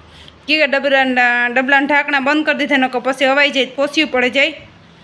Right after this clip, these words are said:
એટલે ખાવાની મજા ન આવે, એટલે બધાયમાં જો ભીડે દીધા. ને આવું એટલું બધું આપણે રાંધ્યું, આ કંઈ તૈયાર જડે નહીં ને આપણો કંઈ સામાન જડે નહીં, એટલે પછી ઘેર જો આવું બધું કર્યું.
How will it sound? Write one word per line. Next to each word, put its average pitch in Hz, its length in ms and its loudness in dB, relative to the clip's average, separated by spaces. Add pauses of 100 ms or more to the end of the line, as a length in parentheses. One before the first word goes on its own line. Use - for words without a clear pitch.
(260)
એટલે 254 120 -6
ખાવાની 262 360 -2
મજા 269 260 0
ન 277 80 -2
આવે, 269 240 0
એટલે 233 180 -8
બધાયમાં 254 400 -2
જો 302 120 -2
ભીડે 294 280 0
દીધા. 311 420 -2 (1800)
ને 247 540 2
આવું 269 420 0
એટલું 269 240 -4
બધું 254 240 2
આપણે 262 220 0
રાંધ્યું, 294 440 4
આ 277 40 0
કંઈ 269 220 -2
તૈયાર 262 340 2
જડે 302 280 2
નહીં 311 160 -4
ને 269 60 2
આપણો 277 280 2
કંઈ 269 200 0
સામાન 269 320 0
જડે 320 280 2
નહીં, 285 300 -4 (420)
એટલે 233 220 -2
પછી 262 360 -2
ઘેર 285 320 2
જો 285 160 2
આવું 269 280 0
બધું 277 260 0
કર્યું. 330 340 4